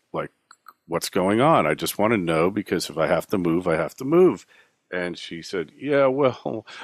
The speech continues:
I thought I was gonna be able to pay it back, but it's too much money. I owe them over thirty thousand dollars." I said, Gee, great. Thank you very much for telling me. But, you know, out of every negative in life,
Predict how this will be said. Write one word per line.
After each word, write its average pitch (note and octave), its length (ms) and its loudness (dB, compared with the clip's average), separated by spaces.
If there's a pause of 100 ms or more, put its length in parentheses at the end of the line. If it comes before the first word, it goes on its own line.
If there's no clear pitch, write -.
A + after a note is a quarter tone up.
(160)
I A#2 60 -2
thought C#3+ 260 2
I D3 80 6
was B2 160 4
gonna A#2+ 180 0
be B2 140 -2
able A#2+ 160 -4
to A2 80 2
pay A2+ 220 4
it G#2 140 0
back, A2 320 4
but F2+ 140 -2
it's - 180 -6
too B2 200 0
much G#2 280 0
money. F#2+ 400 2 (320)
I F#2 160 2
owe F#2+ 200 6
them F#2 180 0
over F2+ 240 2
thirty E2+ 340 0
thousand D2+ 440 0
dollars." C2+ 520 -4
I - 40 -20
said, - 260 -12
Gee, - 140 -12 (220)
great. D2+ 300 -6 (180)
Thank C3+ 300 0
you A2+ 100 0
very G#2 300 4
much B2+ 240 -2
for - 160 -10
telling C3+ 400 2
me. C#2 140 -8 (760)
But, A2+ 300 4
you A2 100 -2
know, F#2+ 260 2 (120)
out C3+ 100 0
of B2+ 180 -6
every D3 600 0 (140)
negative G#2 520 0
in F#2 180 -6
life, D#2 420 -4